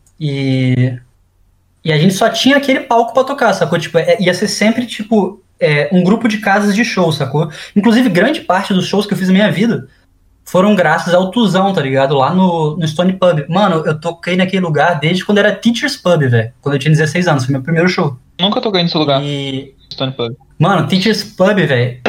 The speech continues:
Speaker 1: Ah, nunca tocou, né? <laughs> Nunca tocou, pô. Mano, e, e, tipo assim, o Teacher's Pub, ele era, ele era, <laughs> era muito trash, mano. E aí virou o Pub Reforma, aí depois virou
Speaker 2: Essa
Speaker 1: o Stone
Speaker 2: Pub
Speaker 1: Pub.
Speaker 2: Reforma, bota fé.
Speaker 1: E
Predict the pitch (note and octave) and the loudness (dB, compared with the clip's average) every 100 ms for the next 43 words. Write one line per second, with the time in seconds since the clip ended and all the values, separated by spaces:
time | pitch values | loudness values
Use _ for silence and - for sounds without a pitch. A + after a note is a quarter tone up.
0 | G#3 F3 - F#3+ A3+ F3 F3 E3 F#3 C4 | -2 0 2 2 2 2 2 2 0 -2
1 | - - - - _ _ _ _ _ _ | -2 -6 -10 -20 _ _ _ _ _ _
2 | - B4+ - - C4 - C#4 - A3+ A#3 | -4 -4 -4 -10 -12 -6 -4 0 2 2
3 | G#3+ G#3 G3+ C#3+ B2 - - _ _ _ | 2 2 0 0 -6 -8 -20 _ _ _
4 | _ _ - A3+ F#3 F#3 B3+ F#3+ F#3 - | _ _ -2 2 2 0 0 0 0 -4
5 | A3+ B3 F#3+ - A3 A3 - G3+ G#3+ G#3+ | 0 0 0 0 -2 -2 0 0 0 0
6 | G#3 F3+ F3+ F#3 G#3 G#3 F3 C#3+ C#3 - | -2 0 2 2 4 4 2 0 -2 -10
7 | _ _ _ _ D#3+ D#3 E3 F3+ F3+ E3 | _ _ _ _ -4 0 2 4 4 4
8 | D3+ D3+ C3+ F#3+ - F#3+ E3 F3+ G3 D3+ | 2 0 0 0 2 0 0 -2 -2 0
9 | C#3 - D#3 E3 - - D#4+ - - _ | 0 0 0 2 2 0 -2 -4 -10 _
10 | _ _ _ - E3+ E3+ E3+ F3+ F#3+ G3 | _ _ _ -4 0 2 2 2 2 2
11 | F#3+ D#3 F3+ F#3 F#3+ F3+ F#3+ F#3+ F3+ - | 0 0 2 4 2 2 2 2 0 0
12 | E3 G#3+ G#3 F#3 D#3 D#3 D#3+ E3+ D#3+ D#3 | 2 2 2 0 0 0 -2 -4 -2 -2
13 | E3+ C#3+ D#3+ D#3+ D#3+ F3 C#3+ C#3 C3 B2+ | 0 0 2 2 2 2 2 0 -2 -2
14 | C3 - - D3 D3+ C#3+ C#3+ C#3+ C#3 C3 | -2 -4 -8 -6 -6 -6 -8 -6 -6 -6